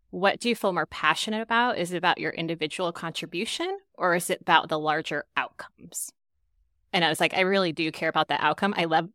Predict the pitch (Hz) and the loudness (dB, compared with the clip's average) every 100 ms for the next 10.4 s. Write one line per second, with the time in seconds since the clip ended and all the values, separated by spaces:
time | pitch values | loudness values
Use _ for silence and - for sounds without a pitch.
0 | - 170 190 196 - 208 - 208 190 202 | -4 0 2 2 0 0 -2 0 0 0
1 | - 165 160 170 170 170 - 190 196 170 | 2 2 2 0 0 -4 -2 -4 -2 -4
2 | - 262 226 185 _ _ _ _ - 190 | 0 2 2 -2 _ _ _ _ 0 4
3 | 202 214 220 208 226 208 196 208 - 202 | 4 4 0 2 2 2 0 0 -2 -2
4 | 202 196 190 208 202 202 190 208 - 214 | -2 -2 -4 -4 -2 -2 -2 -2 0 -2
5 | - 214 - 226 - 233 196 185 190 226 | 0 -2 0 0 4 4 4 0 -2 0
6 | 175 - - 156 - - 180 143 - _ | 2 2 0 0 0 -2 -2 -2 -6 _
7 | _ _ - 190 185 185 185 170 165 165 | _ _ 2 4 4 4 4 6 6 6
8 | - 151 165 156 160 - 156 - 147 - | 4 4 2 0 0 0 -4 -2 -2 -4
9 | 143 139 143 - - 165 - 175 190 185 | -8 -6 -10 -10 -6 -6 -6 -6 -2 -2
10 | 170 160 156 160 | 0 -2 -4 -6